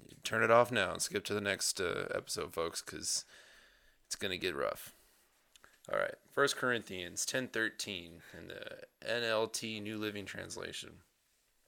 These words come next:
"The temptations in your life are no different from what others experience,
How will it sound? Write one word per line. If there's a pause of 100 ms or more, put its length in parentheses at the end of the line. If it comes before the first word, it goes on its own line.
(1600)
"The
temptations
in
your
life
are
no
different
from
what (920)
others
experience,